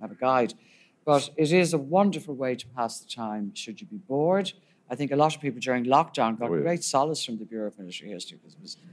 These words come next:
Speaker 1: damn all else to do except investigate their ancestors' behaviour, which, of course, Miles has done so brilliantly for us in this book, and I really commend it to you.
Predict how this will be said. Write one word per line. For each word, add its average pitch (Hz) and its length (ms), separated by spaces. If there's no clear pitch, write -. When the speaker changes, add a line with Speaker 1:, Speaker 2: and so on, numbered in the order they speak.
Speaker 1:
damn 160 240
all 127 220
else 123 200
to 113 120
do 139 180
except 123 380
investigate 123 580
their 113 260
ancestors' 127 600
behaviour, 120 520
which, 185 200
of - 80
course, 143 240
Miles 147 380
has 123 140
done 123 280
so 160 400
brilliantly 135 560
for 113 280
us 107 180
in 110 180
this 107 160
book, - 300
and 120 100
I 120 80
really 160 480
commend 131 440
it 113 100
to 98 120
you. 80 180